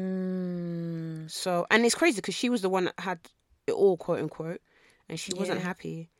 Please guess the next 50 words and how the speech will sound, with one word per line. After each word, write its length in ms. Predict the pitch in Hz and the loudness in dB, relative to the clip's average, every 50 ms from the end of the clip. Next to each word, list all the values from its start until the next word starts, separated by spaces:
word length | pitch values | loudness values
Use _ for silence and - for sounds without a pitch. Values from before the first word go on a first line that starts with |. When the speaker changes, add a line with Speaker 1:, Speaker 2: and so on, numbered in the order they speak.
| _ _ _ _ _ _ _ _ _ | _ _ _ _ _ _ _ _ _
Speaker 2:
Um, 440 | - 170 170 165 165 165 165 165 - - _ _ _ _ | -4 -2 -2 -2 -2 -2 -4 -6 -8 -14 _ _ _ _
Speaker 1:
Yeah. 380 | 190 180 165 165 165 170 170 170 - _ _ _ _ _ _ _ _ _ - - _ _ _ _ _ _ _ _ _ _ - _ _ | -10 -8 -8 -8 -8 -8 -10 -12 -16 _ _ _ _ _ _ _ _ _ -20 -20 _ _ _ _ _ _ _ _ _ _ -20 _ _
Speaker 2:
but 100 | - - 349 | -2 0 2
yeah, 120 | 339 - | 6 6
I 40 | 262 | 6
was 120 | 262 - | 6 6
hap-, 180 | - 320 330 - | 4 0 0 2
I 60 | - | 0
was 140 | 208 202 - | 0 0 -2
happy 240 | - 277 262 - 233 | -4 -6 -4 -2 -2
with 220 | 190 185 175 170 - | -2 -2 -4 -2 0
the, 260 | 180 180 180 170 147 | 2 4 4 4 4
with 200 | 143 175 175 165 - | 2 0 -4 -2 -2
the 120 | 180 170 | -2 0
end 180 | 190 202 196 165 | 0 0 0 -2
because 340 | 170 170 - 196 180 170 - - - - - - - | -4 -4 -4 -4 -6 -6 -8 -14 -20 -20 -20 -10 -8
I 80 | 208 | -4
feel 160 | - - 285 277 | 0 2 4 4
like 100 | 233 - - | 4 4 2
often 360 | 240 - - 202 180 175 170 | -2 -2 -2 -2 -2 -2 -4
we, 140 | 180 190 - | -6 -8 -8
we 80 | - 202 | -4 -2
never 160 | 226 262 254 254 | -2 0 0 0
really 160 | 254 220 208 | 0 0 0
get 140 | 202 - - | 0 -2 -2
to 80 | 196 | -4
see 160 | 196 - 202 | -6 -4 -4
a 40 | 180 | -4
black 320 | 165 - 180 - - - - | -2 -2 -2 -2 -2 -4 -4
woman 340 | 190 175 170 165 160 165 - - - - - _ | -2 0 2 2 2 0 -2 -8 -16 -20 -12 _
with 120 | - 175 - | -6 -4 -2
the 60 | 196 | -2
career, 540 | - - 220 202 240 247 240 220 196 185 175 | -2 0 2 4 6 6 6 6 6 4 4
with 120 | 175 170 | 2 2
the 60 | 202 | 0
friendship, 460 | - - 233 233 226 226 - 180 - - | 0 2 2 2 2 2 0 -2 -2 -2
with 200 | 175 165 - - | -4 -4 0 2
the, 240 | 190 185 190 185 - | 4 4 4 4 2
with 140 | 190 180 170 | 0 0 0
the 80 | - 190 | 2 4
money, 440 | 208 220 226 233 220 196 180 170 | 6 6 6 8 8 6 6 6
with 180 | 165 175 180 - | 4 2 0 2
the, 140 | - 185 - | 4 2 4
with 200 | - 180 185 175 - | 4 0 -2 0 0
the 60 | 202 | 2
man, 460 | 214 226 226 233 220 202 190 180 170 | 4 6 6 6 6 6 4 4 2
Speaker 1:
Mm. 20 | 165 | 2
Speaker 2:
with 160 | 180 175 180 | 2 2 2
the 80 | - 190 | 0 2
ring. 500 | 185 226 233 233 220 196 180 165 160 | 6 6 8 8 8 8 6 4 2